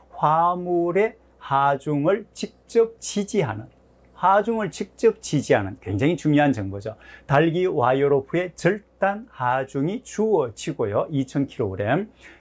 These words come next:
최대 안전 하중이 얼마인지를 묻고 있습니다. 주관식 문제는요, 물론 객관식도 마찬가지지만 이렇게 문제를 봤을 때 내 머릿속에서 "아, 이게 지금 이런 정보를 요구하는 것이고 이렇게 접근해서 이 문제를 풀어야 되겠구나"라고 머릿속에서 생각이 나시면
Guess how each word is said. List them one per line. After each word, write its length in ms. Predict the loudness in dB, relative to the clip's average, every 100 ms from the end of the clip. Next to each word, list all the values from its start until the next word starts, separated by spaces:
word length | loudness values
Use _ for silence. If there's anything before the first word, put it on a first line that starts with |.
| -12
최대 720 | -2 2 4 4 2 0 -4
안전 480 | -6 -2 -2 -2 -4
하중이 540 | -4 -2 -2 -4 -4 -4
얼마인지를 800 | -2 -2 -2 0 0 -2 -2 -2
묻고 340 | 0 2 2
있습니다. 500 | 0 -2 -12 -10 -10 -12 _ _ _ _ _ -20 _
주관식 460 | -4 0 0 0 -2
문제는요, 540 | 0 0 -2 -2 -2
물론 220 | -2 -4
객관식도 540 | -4 -6 -4 -4 -2 -2
마찬가지지만 840 | -2 -2 -4 -4 -6 -6 -4 -6 -8 _
이렇게 300 | 0 2 4
문제를 460 | 4 4 4 4 4
봤을 360 | 4 2 -2 -2
때 300 | 0 0 -2
내 160 | -2 2
머릿속에서 920 | 4 4 0 -2 0 2 0 -2 -4 -8 _ -20 -20
"아, 240 | -8 -2 2
이게 240 | 4 4
지금 300 | 2 -2 -4 2
이런 220 | 2 2
정보를 460 | 2 2 4 4
요구하는 400 | 2 2 2 2
것이고 420 | 0 -2 -2 -4 -4
이렇게 400 | -4 -4 -2 -4
접근해서 680 | -4 -10 -2 0 0 0 -2
이 160 | 0 2
문제를 380 | 2 2 -2 -2
풀어야 340 | -2 0 0
되겠구나"라고 840 | 2 0 0 -2 0 2 2 2
머릿속에서 640 | 2 2 0 -2 -4 -6 -8
생각이 440 | -8 -2 -2 -2
나시면 640 | -2 -2 -4 -2 -2 -2